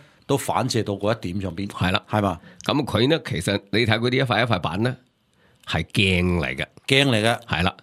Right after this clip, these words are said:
Speaker 2: 咁每一塊鏡呢，都係電腦控制嘅。
Speaker 1: 嗯。
Speaker 2: 咁佢根-，根據太陽嘅嗰個位置，咁佢校嗰個鏡，
Speaker 1: 嗯哼。
Speaker 2: 咁將個太陽能光呢，反射到嗰個塔嗰度。
Speaker 1: 嗯哼，OK。
Speaker 2: 咁啊，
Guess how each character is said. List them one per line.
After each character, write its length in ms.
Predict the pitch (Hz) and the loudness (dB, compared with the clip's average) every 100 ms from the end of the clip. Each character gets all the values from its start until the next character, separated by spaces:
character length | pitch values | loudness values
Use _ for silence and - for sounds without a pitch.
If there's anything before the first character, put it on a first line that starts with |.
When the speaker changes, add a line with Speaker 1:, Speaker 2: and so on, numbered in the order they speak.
| _ - - - | _ -20 -20 -4
Speaker 2:
咁 120 | - | 0
每 300 | 151 113 135 | 4 4 4
一 40 | 165 | 4
塊 180 | 127 | 2
鏡 240 | 107 107 117 | 2 2 4
呢， 100 | 131 - _ | 0 -2 _
都 80 | 120 | -4
係 100 | 92 | -2
電 180 | 107 92 | 0 2
腦 160 | 107 | 2
控 180 | 107 101 | 2 2
制 60 | 90 | 0
嘅。 180 | 87 - _ | -4 -6 _
Speaker 1:
嗯。 340 | 131 139 110 - - | -4 -2 -4 -6 -8
Speaker 2:
咁 160 | - 131 | -2 0
佢 240 | 127 127 127 | 2 0 0
根-， 440 | 160 156 156 151 - - _ | 0 2 2 2 -2 -16 _
根 320 | - 151 143 147 | 0 4 4 4
據 220 | 110 104 | 2 0
太 320 | - - 101 | -2 0 2
陽 340 | 101 92 73 | 2 0 -2
嘅 60 | 82 101 | -2 0
嗰 120 | 123 | 0
個 100 | 110 | -2
位 160 | 92 92 | -2 -2
置， 140 | 92 85 - _ - - - - | -2 -2 -4 _ -20 -20 -20 -4
咁 180 | - 120 | -2 2
佢 120 | 117 117 - | 0 0 0
校 240 | 90 95 | 0 2
嗰 220 | 98 101 120 | 2 0 0
個 100 | 101 85 | 0 -2
鏡， 320 | - 92 73 - _ | -2 -2 -2 -8 _
Speaker 1:
嗯 180 | - 127 | -4 -2
哼。 200 | 123 156 | 0 0
Speaker 2:
咁 120 | 175 | 0
將 180 | 117 135 | 2 2
個 80 | 120 | 0
太 180 | 95 92 | -2 0
陽 140 | 90 80 | 0 -2
能 220 | 76 76 | -2 -4
光 280 | 85 127 127 | 0 2 2
呢， 100 | 127 | 2
反 400 | 120 - 92 120 | -2 -2 0 2
射 200 | 127 123 | 2 2
到 80 | 98 | 0
嗰 180 | 87 107 | 0 -2
個 80 | 104 | -2
塔 240 | - 80 - | 0 -2 0
嗰 100 | 104 | -4
度。 160 | - - _ _ _ - | -6 -12 _ _ _ -8
Speaker 1:
嗯 400 | 110 110 107 92 - - | -4 -2 -4 -6 -14 -14
哼， 60 | 107 | -10
OK。 180 | 101 98 | -2 2
Speaker 2:
咁 100 | 135 | 4
啊， 100 | 120 | 2